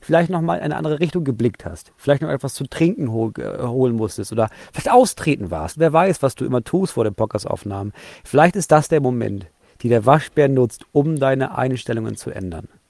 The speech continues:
Nummer zwei könnte natürlich sein, dass, äh, die Intendanz des R B B heimlich, still und heimlich versucht, dich aus dem Podcast zu werfen. Ich hab da, ich hab das hier und da schon munkeln hören, dass es hieß, „Moritz, sag mal,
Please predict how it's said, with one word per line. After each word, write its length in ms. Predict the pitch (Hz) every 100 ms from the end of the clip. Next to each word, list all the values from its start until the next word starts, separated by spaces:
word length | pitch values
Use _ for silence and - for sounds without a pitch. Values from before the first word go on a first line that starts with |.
| _ _ _ _ _ - - -
Nummer 240 | 151 156 160
zwei 320 | - 170 156
könnte 280 | - 170 160
natürlich 540 | 160 - 202 185 180
sein, 320 | - 95 73 - _ _ _ _ _
dass, 400 | - 104 - -
äh, 380 | - 101 90 87 85 _ _
die 80 | 117
Intendanz 640 | 110 127 110 135 151 160
des 160 | 143 -
R 160 | 110
B 140 | 104 107
B 300 | 104 101 107
heimlich, 600 | 113 127 131 104 85 -
still 220 | - 160
und 160 | 190 135
heimlich 340 | 156 160 139
versucht, 580 | - 120 104 135 139 - _ - _ _ _ _ _ 139 -
dich 320 | 196 - -
aus 180 | 151 -
dem 140 | 139
Podcast 500 | 123 135 - 107 -
zu 160 | - 87
werfen. 340 | 90 85 -
Ich 100 | 107
hab 160 | 160 180
da, 140 | 185
ich 180 | 156 147
hab 140 | 175 -
das 140 | 175
hier 160 | 175 175
und 40 |
da 120 | 160
schon 180 | 151 143
munkeln 400 | 143 190 196 190
hören, 240 | 170 185 175
dass 100 | 143
es 120 | 139
hieß, 240 | 147 135
„Moritz, 680 | 143 160 190 175 175 - -
sag 280 | - 135 135
mal, 300 | 165 156 156